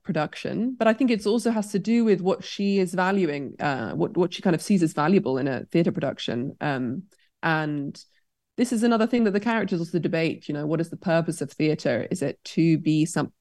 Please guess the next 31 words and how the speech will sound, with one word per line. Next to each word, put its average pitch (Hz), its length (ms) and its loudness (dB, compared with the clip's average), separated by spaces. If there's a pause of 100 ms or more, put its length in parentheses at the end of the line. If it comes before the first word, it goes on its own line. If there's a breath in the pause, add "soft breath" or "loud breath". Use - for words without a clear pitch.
(140)
kind 156 120 0
of - 80 -4
an, - 180 -2
a - 120 -6
sort 160 200 -6
of - 120 -12
perfectly 165 360 -2
sealed 160 360 0
aesthetic 156 440 -6
object, 160 420 -2
or 170 120 4
is 170 100 2
it - 100 -6
something 170 320 -2
that 151 100 0
might 156 220 0
be 151 80 2
rough 156 200 0
at 165 60 -8
the 151 140 -2
edges 151 340 -4
but 151 100 -4
actually - 280 -4
intervenes 151 560 0
in 117 100 -2
a 110 140 -6 (220 soft breath)
cultural - 360 -2
context? - 680 -4 (280 soft breath)
And 180 100 0
these 196 220 2
are 165 320 2